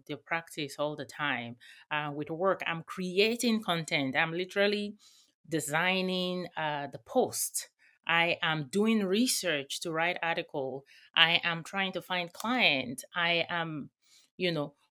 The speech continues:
putting together my workshops and my presentations.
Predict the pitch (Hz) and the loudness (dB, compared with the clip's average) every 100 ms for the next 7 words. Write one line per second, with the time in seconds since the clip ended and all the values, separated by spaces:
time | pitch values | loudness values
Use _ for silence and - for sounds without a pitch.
0 | - 247 240 226 208 180 185 185 185 175 | -2 4 6 4 2 2 6 6 6 4
1 | 170 156 202 220 - 147 120 120 170 170 | 0 2 0 0 0 0 0 -2 -2 0
2 | 165 - 180 175 170 180 180 165 135 | 0 -2 -2 -2 -2 -4 -2 -4 -4